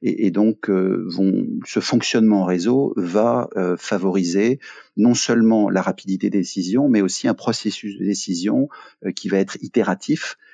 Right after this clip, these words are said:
euh, et distribué entre les équipes. Pour les collaborateurs, euh, là où traditionnellement les entreprises, euh, vont proposer finalement des chemins de carrière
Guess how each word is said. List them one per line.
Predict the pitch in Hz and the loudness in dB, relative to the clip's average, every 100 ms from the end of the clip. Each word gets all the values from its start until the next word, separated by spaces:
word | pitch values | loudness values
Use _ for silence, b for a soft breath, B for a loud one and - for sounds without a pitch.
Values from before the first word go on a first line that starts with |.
| b _ 101 | b _ -4
euh, | 98 92 | 0 2
et | 113 | 2
distribué | 101 - - 98 | 0 -2 0 0
entre | 107 95 | 0 0
les | 92 90 | -2 -4
équipes. | - - - _ _ _ _ _ _ B B B B _ - _ _ | -6 -14 -18 _ _ _ _ _ _ B B B B _ -20 _ _
Pour | - 131 | 0 2
les | 110 | 4
collaborateurs, | 104 98 95 90 - 131 160 123 98 - | 2 2 2 0 0 0 0 -2 -6 -8
euh, | 101 98 101 98 101 B - | -4 -2 -2 -2 -4 B 0
là | 104 117 113 | 2 2 2
où | 98 | 0
traditionnellement | 95 104 98 92 98 95 95 101 123 131 | -2 -2 -2 -2 0 2 4 4 4 2
les | 98 90 | 2 0
entreprises, | 90 - 95 - 107 98 104 B B B - | -2 -4 -6 -2 0 0 -2 B B B -10
euh, | - | -6
vont | 90 92 | -2 -2
proposer | - 101 104 95 85 101 101 98 - | 0 -2 0 0 2 2 4 2 -2
finalement | - 90 92 95 101 | -2 0 2 2 0
des | 92 92 | 0 -2
chemins | - 101 101 | 0 0 0
de | |
carrière | 95 92 90 107 110 110 98 | 0 -2 0 2 2 0 -2